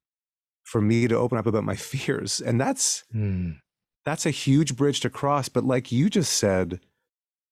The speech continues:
Speaker 1: the great magic and opportunity in relationship is if you find somebody, if someone loves you and you can open up and go through that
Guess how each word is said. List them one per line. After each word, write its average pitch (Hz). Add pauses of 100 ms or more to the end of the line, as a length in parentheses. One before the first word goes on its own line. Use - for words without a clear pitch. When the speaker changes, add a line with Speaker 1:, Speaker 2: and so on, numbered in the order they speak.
(300)
Speaker 1:
the 120
great 135 (220)
magic 123
and 117
opportunity 127
in 117
relationship 117
is 110 (140)
if -
you 156
find 147
somebody, 87 (1120)
if 165
someone 131
loves 147
you 95 (120)
and 110
you 135
can 113 (440)
open 127
up 139
and 110
go 113
through 123
that 101